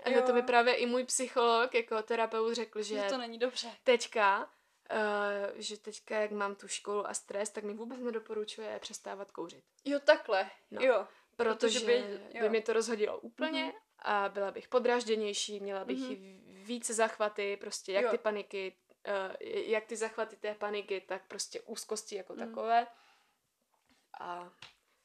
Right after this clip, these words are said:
Speaker 2: a tak,
Speaker 1: Jasně,
Speaker 2: no. Tak
Speaker 1: no.
Speaker 2: hulím vesele dál. <laughs> Ale už jsem přešla na, eh, naštěstí na elektronku, takže jako ne, aspoň nesmrdím, no.
Speaker 1: Mhm.
Speaker 2: Tyž už nic.
Speaker 1: Mhm.
Speaker 2: Ale co jsem chtěla ještě říct k tady tomuhle, jakoby,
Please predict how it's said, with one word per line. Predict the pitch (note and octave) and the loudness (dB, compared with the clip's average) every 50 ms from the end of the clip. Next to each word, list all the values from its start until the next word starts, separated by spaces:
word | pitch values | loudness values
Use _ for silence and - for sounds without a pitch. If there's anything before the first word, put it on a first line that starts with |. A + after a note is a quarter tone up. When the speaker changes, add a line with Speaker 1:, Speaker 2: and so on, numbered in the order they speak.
| _ _ | _ _
Speaker 2:
a | - | -8
tak, | - A3 A#3 | -4 -4 -2
Speaker 1:
Jasně, | A3+ A3 G3 G3 G3 | -2 -2 -4 -6 -6
Speaker 2:
no. | G#3 | -2
Tak | G3+ C4 | -2 -2
Speaker 1:
no. | C4 C4+ | 0 0
Speaker 2:
hulím | E4 E4 E4 D4+ | 0 0 0 0
vesele | D4+ E4+ - - G4 F4+ F4 | 0 0 2 8 8 10 12
dál. | F#4 F4+ F4+ F4+ F4 C#4+ A#3+ B3+ D4 - - _ - - - - - | 12 12 12 12 10 10 6 4 2 -2 -8 _ -14 -14 -14 0 2
<laughs> | D4+ C#4+ C4+ - F4 F#4+ - - E4+ A#4 A#4 G4 G#4 B4 - A#4 B4+ - A#4+ G4+ G#4+ - - | 2 4 6 4 4 8 8 10 10 10 12 12 12 12 12 10 10 10 6 2 2 6 8
Ale | C4+ C#4+ D4+ D#4 | 10 10 10 10
už | F4+ | 8
jsem | F4 - E4 E4+ | 6 2 0 0
přešla | - - D#4 - - D#4 | -2 -2 -4 0 2 4
na, | C#4+ - - - | 4 4 2 4
eh, | C#4+ C4+ - | 4 4 4
naštěstí | C#4 C#4 C#4 - - C#4+ - - C#4 | 4 2 2 0 -6 -10 -8 -2 0
na | C4 C4 | 0 2
elektronku, | - A#3 A#3+ B3+ B3+ - B3 A3 A3 A3 - F#3+ | 4 4 4 2 2 2 0 0 0 -2 -4 -4
takže | F3+ G3 G#3+ G#3 A3 G#3+ | -4 -4 -4 -2 -2 -2
jako | G#3 G3+ G#3 G#3 - A3 | -2 -4 -4 -6 -6 -6
ne, | G#3 G#3 F#3+ | -4 -4 -6
aspoň | - - G#3 - - G#3 G3+ | -8 -10 -14 -14 -12 -12 -12
nesmrdím, | G3 G#3 - - G#3+ G#3+ A3 G#3 G3 G3 | -12 -12 -12 -12 -12 -12 -12 -12 -14 -16
no. | G3 G3 G#3+ A#3+ _ _ | -18 -20 -20 -20 _ _
Speaker 1:
Mhm. | - B3 A#3+ A#3+ B3 B3+ B3+ - _ _ _ _ _ - - - - - - | -16 -14 -12 -12 -12 -14 -16 -18 _ _ _ _ _ -20 -20 -20 -20 -18 -14
Speaker 2:
Tyž | - A#3+ A#3 | -12 -10 -10
už | G#3 F#3 - | -10 -12 -14
nic. | G3 G3 - - - | -18 -20 -18 -18 -16
Speaker 1:
Mhm. | - C4+ C4 C4 | -14 -8 -6 -4
Speaker 2:
Ale | A#3 A#3 A#3+ | -2 -2 -2
co | B3 B3 A#3+ | -2 -4 2
jsem | A#3+ C4 B3+ | 2 4 2
chtěla | B3+ - - B3+ A#3+ - | 4 2 2 2 2 2
ještě | - A3+ - - A3+ G#3+ | 0 -4 -4 -4 -4 -4
říct | G#3+ A3+ B3 C#4 - - - | -4 -4 -6 -6 -8 -12 -16
k | - - _ | -16 -8 _
tady | - A#3 A3 G#3+ | -2 -2 -2 -2
tomuhle, | G#3 G#3+ A3+ C4+ F4 E4+ B3+ A3 G3+ G3+ F#3+ F3+ | -4 -6 -4 -4 -4 -4 -4 -6 -6 -8 -8 -8
jakoby, | F#3 - _ - F#3+ F3 F#3+ F3+ F3+ F3+ | -10 -14 _ -18 -16 -12 -12 -12 -12 -14